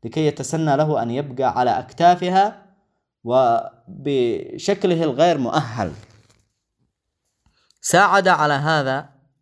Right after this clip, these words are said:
ساعد على هذا أننا لم نجعل الحديث عن نعم الله سبحانه وتعالى من القواعد المهمة في تحقيق معرفة الله داخل كتبنا التي نسميها كتب أصول الدين.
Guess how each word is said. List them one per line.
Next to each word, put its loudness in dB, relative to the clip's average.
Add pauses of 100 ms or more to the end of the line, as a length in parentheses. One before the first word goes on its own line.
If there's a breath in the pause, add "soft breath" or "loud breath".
(380)
ساعد 0
على 0
هذا 0
أننا -4
لم -4
نجعل -4
الحديث -4
عن -6
نعم -2
الله 0 (520 soft breath)
سبحانه -2
وتعالى 0
من -2
القواعد 0
المهمة -2 (500 loud breath)
في -2
تحقيق -4
معرفة -4
الله 2
داخل -2
كتبنا 0 (540 loud breath)
التي -2
نسميها -2
كتب -4
أصول -2
الدين. -4